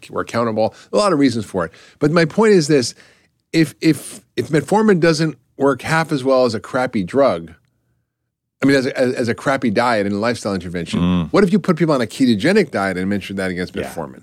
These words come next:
Speaker 2: It, it
Speaker 1: Then what?
Speaker 2: dominates.
Speaker 1: Yeah.
Speaker 2: Just completely
Speaker 1: Yeah.
Speaker 2: changes everything.
Speaker 1: And so I, I can't, I'm not a big metformin fan at this point. I'm, I'm more of a rapamycin fan.
Speaker 2: Okay.
Speaker 1: But I think, I think metformin, uh, recently was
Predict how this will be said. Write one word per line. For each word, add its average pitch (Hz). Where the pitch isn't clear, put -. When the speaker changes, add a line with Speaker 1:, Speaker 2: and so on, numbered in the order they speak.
Speaker 2:
It, 90
it 90
Speaker 1:
Then 180
what? 76
Speaker 2:
dominates. 67
Speaker 1:
Yeah. 127
Speaker 2:
Just -
completely 87
Speaker 1:
Yeah. -
Speaker 2:
changes 67
everything. 52
Speaker 1:
And 165
so 185
I, 180
I 175
can't, 196
I'm 175
not 208
a 190
big 165
metformin 135
fan 113
at 107
this 113
point. 147
I'm, 117
I'm 123
more 143
of 143
a 123
rapamycin 113
fan. 170
Speaker 2:
Okay. 85
Speaker 1:
But 131
I 131
think, 156
I 143
think 147
metformin, 147
uh, 117
recently 147
was 127